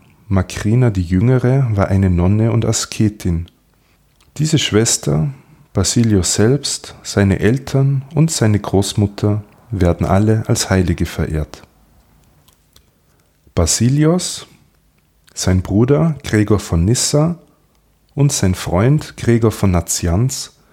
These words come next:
werden auch als kappadokische Väter bezeichnet. Diese hatten großen Anteil an der Weiterentwicklung der christlichen Theologie. Das zeigt sich in der Synthese der Philosophie eines Platon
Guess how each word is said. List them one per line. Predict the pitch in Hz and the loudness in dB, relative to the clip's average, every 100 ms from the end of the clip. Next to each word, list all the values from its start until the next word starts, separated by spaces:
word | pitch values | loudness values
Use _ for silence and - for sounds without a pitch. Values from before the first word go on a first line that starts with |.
| _ _ | _ _
werden | 85 104 117 131 | 0 2 2 2
auch | 113 127 - | 2 0 -2
als | 110 113 113 - - | 0 0 -2 -6 -8
kappadokische | - 107 120 104 113 - 120 - | -6 -2 -2 0 0 -2 -2 -2
Väter | 120 - 123 - | -2 0 0 0
bezeichnet. | 80 87 - 92 87 - 82 - - _ _ _ _ _ _ _ - _ _ - | -2 -2 -2 -2 -4 -4 -10 -10 -20 _ _ _ _ _ _ _ -20 _ _ -2
Diese | 143 151 123 | 2 4 2
hatten | 113 117 | 2 0
großen | - 120 - - | 0 0 0 -2
Anteil | 87 101 - 107 113 139 135 | 0 0 0 0 2 2 0
an | 101 101 | 0 0
der | 87 | 2
Weiterentwicklung | 92 - 131 120 - - 120 - 117 131 131 | 0 0 -2 -2 -2 -4 -4 -2 0 0 0
der | 110 | -2
christlichen | - - 107 - 113 - | -2 -4 -4 -6 -6 -6
Theologie. | - 120 110 107 - 95 90 - _ _ _ _ _ _ | -2 0 2 0 0 0 -2 -6 _ _ _ _ _ _
Das | - 98 | -2 -2
zeigt | - 101 117 - | 0 2 2 -2
sich | - 143 - | -2 0 0
in | 117 | 0
der | 107 104 101 | 2 2 0
Synthese | - 95 - - 120 127 131 131 117 | 0 -4 -2 0 0 2 2 2 2
der | 104 95 92 | 2 2 0
Philosophie | - 113 101 98 - - 139 120 - | -2 -2 -2 -4 -4 -2 0 0 2
eines | 98 92 - - | 2 2 -2 -8
Platon | - 92 120 - 104 92 92 | -2 0 0 -2 0 0 -2